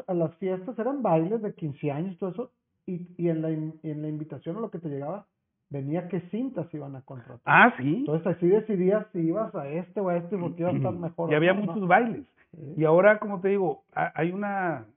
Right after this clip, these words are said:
Speaker 2: transformación y una, un cambio en la actitud, en la forma de, de convivir y de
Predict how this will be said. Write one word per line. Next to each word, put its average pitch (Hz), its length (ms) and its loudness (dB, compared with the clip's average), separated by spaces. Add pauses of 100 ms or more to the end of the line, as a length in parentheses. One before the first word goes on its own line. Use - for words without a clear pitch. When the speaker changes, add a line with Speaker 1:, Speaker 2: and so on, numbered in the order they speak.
(140)
Speaker 2:
transformación 131 920 -6 (100)
y 127 100 -6
una, 156 440 -2
un 143 140 -6
cambio 147 640 -6 (100)
en 135 120 -10
la 123 60 -8
actitud, 143 680 -10 (680)
en 135 440 -4
la 123 180 -4 (160)
forma 156 600 -2
de, 120 880 -6 (380)
de 123 640 -6
convivir 131 760 -4
y 151 100 -6
de 117 640 -6